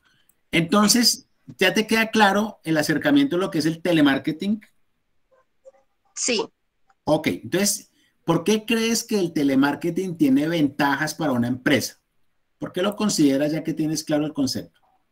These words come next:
Speaker 2: Bueno, eh, primero que todo, yo pienso que las empresas al tener una base de datos de sus clientes potenciales o de sus clientes de la entidad,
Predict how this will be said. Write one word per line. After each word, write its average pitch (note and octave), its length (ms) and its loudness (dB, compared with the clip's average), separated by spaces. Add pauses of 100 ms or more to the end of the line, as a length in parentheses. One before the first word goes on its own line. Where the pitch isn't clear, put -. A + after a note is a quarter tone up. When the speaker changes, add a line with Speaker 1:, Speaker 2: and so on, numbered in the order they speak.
(1080)
Speaker 2:
Bueno, G#3 680 6
eh, B3+ 400 2
primero B3+ 340 2
que D4+ 140 0
todo, C#4+ 240 0
yo A#3 140 0
pienso B3+ 340 2
que A#3+ 140 -4
las F#3+ 180 2
empresas G3+ 540 2
al A#3 180 2
tener G3 380 0
una A#3 240 6
base A#3 340 6
de A#3 240 -2
datos A3 640 -4 (460)
de F#3+ 180 -8
sus F#3 220 -14
clientes F#3+ 460 -8
potenciales G3+ 760 -8
o G#3 60 -8
de F#3 120 -8
sus F#3 160 -12
clientes G3 600 -8 (280)
de F3+ 280 -6
la F3+ 100 -4
entidad, G#3 600 0